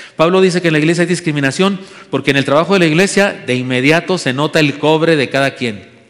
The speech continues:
O sea que cuando alguien trabaja, allá apareció el peine, como dicen por ahí. Están los que trabajan para servir al Señor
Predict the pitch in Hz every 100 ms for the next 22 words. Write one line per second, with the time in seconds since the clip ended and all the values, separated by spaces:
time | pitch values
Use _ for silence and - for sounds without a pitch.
0 | _ _ _ _ _ - _ 117 107 151
1 | 156 135 127 135 170 180 160 131 170 180
2 | 185 175 - - _ _ - - 117 143
3 | 151 143 123 110 139 139 131 135 131 117
4 | 107 104 113 120 127 120 120 101 - -
5 | - - - 113 117 131 - 139 123 131
6 | 143 151 135 123 107 127 143 123 135 147